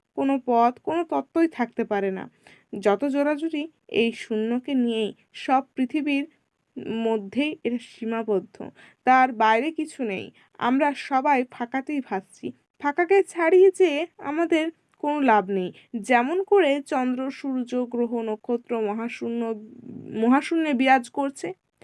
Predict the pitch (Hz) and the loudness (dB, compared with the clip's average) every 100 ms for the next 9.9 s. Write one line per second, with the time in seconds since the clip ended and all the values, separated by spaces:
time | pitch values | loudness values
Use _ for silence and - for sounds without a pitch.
0 | - - - - 262 294 269 240 - 349 | -20 -20 -4 2 4 6 4 4 4 2
1 | 330 - - 320 339 330 302 311 277 277 | 2 -10 -6 4 4 4 0 0 -2 -4
2 | - - 226 226 233 254 269 - _ _ | -12 -10 -4 -4 -4 -6 -6 -8 _ _
3 | - 302 311 320 349 339 320 294 240 214 | -10 -4 0 2 2 2 -2 -2 0 0
4 | 254 _ - 254 - 339 330 - 220 196 | -2 _ -4 -4 2 2 2 -2 0 2
5 | 247 214 208 226 254 247 240 - 233 190 | 0 -2 -2 -2 -2 -2 -6 -4 -6 -4
6 | 208 240 202 - - 262 208 185 190 - | -2 -2 -4 -8 -8 -2 0 0 -2 -10
7 | - 254 - _ _ - - _ - 311 | -14 -14 -14 _ _ -20 -20 _ -4 -2
8 | 311 381 320 311 320 320 339 339 _ _ | 2 2 2 0 -2 0 0 -2 _ _
9 | - 190 214 214 202 - 254 185 - | -10 2 4 4 2 -6 -10 -8 -10